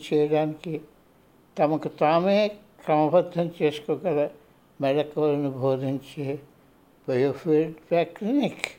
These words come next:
హఠయోగ శాస్త్రాన్ని బోధిస్తూ వాళ్లకు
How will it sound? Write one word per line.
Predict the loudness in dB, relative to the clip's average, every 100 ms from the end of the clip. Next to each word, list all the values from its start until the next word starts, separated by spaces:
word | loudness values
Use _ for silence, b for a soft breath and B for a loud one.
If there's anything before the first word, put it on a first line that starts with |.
| -20 -20 -20 -20 -20 _ _ -20
హఠయోగ | -2 0 2 4 4 4 0
శాస్త్రాన్ని | 4 2 2 2 2 2
బోధిస్తూ | 2 2 4 -2 -6 -6 -4 -4 -6 b b b b b _ 4
వాళ్లకు | 6 6 0 -6 -8